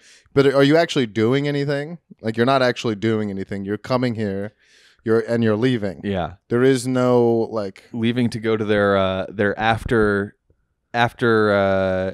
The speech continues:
Speaker 2: activism mixer with all white people where they dance to black <laughs> music.
Speaker 1: Yeah, there is no follow. I think that it just, there is no follow through.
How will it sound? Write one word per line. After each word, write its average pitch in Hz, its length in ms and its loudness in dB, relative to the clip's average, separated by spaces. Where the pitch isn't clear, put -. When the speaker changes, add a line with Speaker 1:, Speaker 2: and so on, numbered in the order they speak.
Speaker 2:
activism 104 760 -2
mixer 90 520 -2
with 101 420 -4
all 104 240 4
white 98 220 -2
people 95 340 -4
where 90 100 0
they 92 140 -2
dance 98 360 -4
to 107 100 -4
black 95 320 -4
<laughs> - 0 -
music. 107 640 -2
Speaker 1:
Yeah, 139 80 6
there 143 120 10
is 170 140 6
no 180 120 2
follow. 147 400 0
I 131 100 2
think 190 180 -6
that 120 240 -2
it 120 80 -8
just, 175 240 -6
there 165 120 0
is 175 160 0
no 175 140 0
follow 143 460 2
through. 85 340 -8